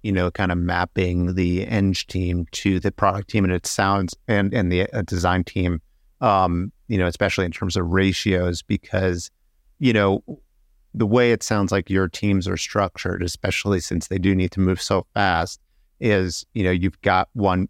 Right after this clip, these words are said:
at least one member of each of those teams in those pods, and, uh, and they're going and attacking a particular problem set.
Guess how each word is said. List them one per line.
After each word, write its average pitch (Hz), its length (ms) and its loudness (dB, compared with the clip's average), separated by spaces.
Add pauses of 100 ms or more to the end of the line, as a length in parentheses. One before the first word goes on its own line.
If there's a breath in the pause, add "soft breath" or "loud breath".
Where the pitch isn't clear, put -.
at 117 140 -4
least 123 300 0
one 92 220 2
member 87 480 2
of 95 160 -12
each 95 200 -4
of 87 80 -4
those 87 220 -2
teams 85 400 -2
in 87 140 -2
those 87 200 0
pods, 90 640 -2 (460)
and, 90 380 2
uh, 80 280 2 (100)
and 95 120 0
they're 87 140 0
going 87 360 2
and 85 140 0
attacking 87 480 -4
a 87 60 -6
particular 92 500 -8
problem 90 480 0
set. - 320 -4